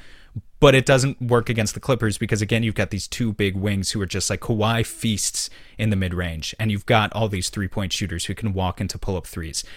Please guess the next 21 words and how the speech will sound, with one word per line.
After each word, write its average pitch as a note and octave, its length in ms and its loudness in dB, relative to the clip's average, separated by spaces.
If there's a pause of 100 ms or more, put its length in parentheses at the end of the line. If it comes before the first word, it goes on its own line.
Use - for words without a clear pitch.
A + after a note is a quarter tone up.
(180)
They've A2+ 200 2
got C3 240 6
a D#3+ 60 4
really A#2 380 4
dynamic G#2 640 0
offense A#2 580 -2 (500)
in C3 140 6
a B2 80 6
way A#2 300 6
where, G#2+ 320 2
yes, G#2 520 0 (640)
uh, G#2 260 4 (260)
like, A#2+ 380 0
a A#2+ 80 4
lot A2 220 6
of A#2+ 100 4
it A2+ 80 2
was A2 160 0
just - 220 -4
three-point G2+ 420 -2
variance G2 560 -2